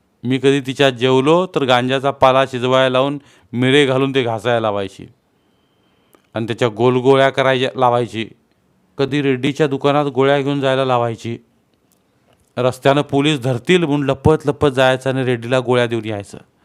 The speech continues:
तवा चार आणे द्यायची. कधी तिचं काम नाही ऐकलं तर माझ्या चाहड्या सांगून भांडण लावायची, पुन्हा सोडवायची. मी पुढं शाळेत जाऊ लागलो.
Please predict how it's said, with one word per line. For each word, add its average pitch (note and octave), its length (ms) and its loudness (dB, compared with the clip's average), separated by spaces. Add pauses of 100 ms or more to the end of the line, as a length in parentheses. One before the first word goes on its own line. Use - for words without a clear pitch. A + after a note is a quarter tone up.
(320)
तवा C3 180 4
चार D3+ 220 0
आणे D3 200 0
द्यायची. E3+ 460 0 (1040)
कधी C3 200 0
तिचं C#3 260 0
काम D3 340 2
नाही D3 260 4
ऐकलं D#3 520 4
तर D#3 60 4
माझ्या D3 300 0
चाहड्या C#3+ 420 4
सांगून C#3+ 340 -2
भांडण C3 300 -2
लावायची, G#2+ 460 -2 (520)
पुन्हा G#3 200 4
सोडवायची. A#2 560 0 (1700)
मी C3 300 2
पुढं C3+ 260 2
शाळेत B2+ 300 2
जाऊ A#2 220 0
लागलो. F#2+ 360 -6